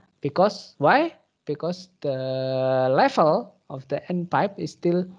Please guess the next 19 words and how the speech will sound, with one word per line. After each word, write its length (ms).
lower 440
compared 580
to 120
the 320
level 560
of 240
the 220
liquid 500
inside 520
the, 300
uh, 220
tank. 220
Okay, 400
and 260
then 1500
this 220
is, 260
uh, 880
also, 560